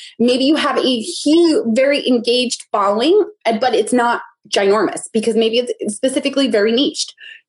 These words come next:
You're going to articulate that in your initial pitch. You're not going to try to tell them that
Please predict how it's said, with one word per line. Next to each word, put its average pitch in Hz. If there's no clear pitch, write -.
You're 311
going 339
to 339
articulate 320
that 254
in 247
your 240
initial 220
pitch. -
You're 277
not 311
going 269
to 269
try 226
to 269
tell 226
them 262
that 339